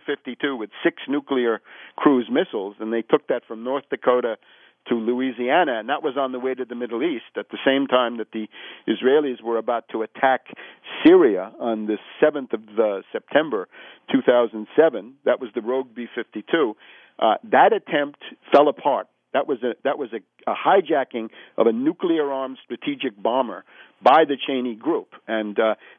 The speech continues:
there has not even been a congressional investigation of what happened with that. It has been completely buried, 'cause there was a case where you had,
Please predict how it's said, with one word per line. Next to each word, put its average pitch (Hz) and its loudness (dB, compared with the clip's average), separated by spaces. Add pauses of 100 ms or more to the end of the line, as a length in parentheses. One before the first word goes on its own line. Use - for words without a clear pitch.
there 135 2
has 135 -4
not 160 0
even 160 -4
been 131 -4
a 127 -6
congressional 131 0
investigation 113 -4 (380)
of 110 2
what 120 2
happened 113 -6
with 107 -8
that. 101 -6
It 107 -4
has 110 0 (100)
been 101 -4
completely 156 -2
buried, 110 -4 (300)
'cause 110 -2
there 170 4
was 208 -4
a 160 -12
case 143 -4
where 135 -8
you 156 -8
had, 151 -6